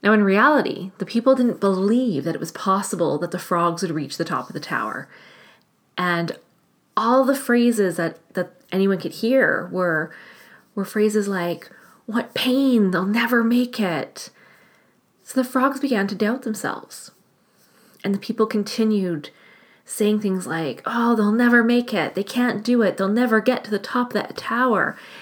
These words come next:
It's impossible. They'll never do it." And the frogs, one by one, admitted defeat. Except for one frog. This one frog continued to climb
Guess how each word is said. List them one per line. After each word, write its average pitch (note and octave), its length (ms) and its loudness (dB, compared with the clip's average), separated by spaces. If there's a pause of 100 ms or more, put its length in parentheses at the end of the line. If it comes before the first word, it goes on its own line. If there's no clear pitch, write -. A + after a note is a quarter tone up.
(120)
It's A3 180 0
impossible. B3 760 0
They'll F3+ 160 -2
never B3 600 2
do C#4+ 260 2
it." C3 200 -2 (1400)
And A3+ 120 0
the A#3 60 0
frogs, - 840 -4 (400)
one F#3 340 2
by G3 160 2
one, C#3+ 480 -2
admitted D#3+ 420 -2
defeat. - 560 -6 (1160)
Except - 400 -2
for C#4+ 240 0
one D4 400 0
frog. - 580 -4 (1120)
This B3 180 -6
one C4 400 0
frog C4+ 460 0
continued B3+ 640 -2
to C4+ 80 0
climb G3+ 460 0